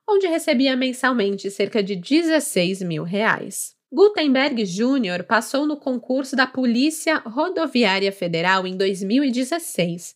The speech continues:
onde ele passou a atuar como agente da corporação, até ser promovido em dois mil e vinte e um ao cargo de chefia da Divisão de Testes, Qualidade e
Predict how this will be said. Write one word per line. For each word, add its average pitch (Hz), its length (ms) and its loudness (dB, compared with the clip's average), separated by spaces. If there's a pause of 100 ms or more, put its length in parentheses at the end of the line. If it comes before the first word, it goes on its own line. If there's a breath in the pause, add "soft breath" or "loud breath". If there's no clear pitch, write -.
(120)
onde 359 160 0
ele 311 120 6
passou 254 360 2
a 208 120 4
atuar 190 420 0
como 196 220 -2
agente 202 520 -2
da 220 140 2
corporação, 277 960 -2
até 339 240 0
ser - 240 -2
promovido 302 720 2
em 208 80 0
dois 185 180 -2
mil 185 140 -6
e 175 60 -8
vinte 165 320 -8
e 247 40 4
um 277 140 4 (120)
ao 320 180 6
cargo 262 420 2
de 233 140 -4
chefia 247 600 2
da 208 140 2
Divisão 190 640 -2
de 165 100 -8
Testes, 214 600 -2 (100)
Qualidade 180 800 0
e 185 180 -10